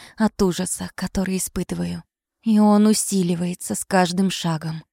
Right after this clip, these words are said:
Доходим до края первого дома. Майкл показывает знак "Стоп". Мы тут же замираем и ждём. Словно морская волна к нам приближается звук стрекотания.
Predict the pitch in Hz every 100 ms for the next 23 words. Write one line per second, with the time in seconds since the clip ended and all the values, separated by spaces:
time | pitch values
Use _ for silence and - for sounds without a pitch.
0 | _ _ _ _ _ _ 208 202 233 233
1 | 233 220 - 214 220 214 220 202 196 202
2 | 185 170 160 165 - _ _ _ 202 196
3 | 202 226 - 185 202 196 202 190 190 190
4 | 202 - - 160 - - _ _ _ _
5 | 185 165 196 165 180 180 180 180 190 196
6 | 202 190 175 160 160 160 _ _ _ _
7 | _ _ _ _ - - 208 202 196 202
8 | 196 196 - - 208 202 202 208 196 170
9 | 165 - 170 170 185 185 180 170 180 185
10 | - 190 165 160 165 - - 180 175 -
11 | 156 156 156 165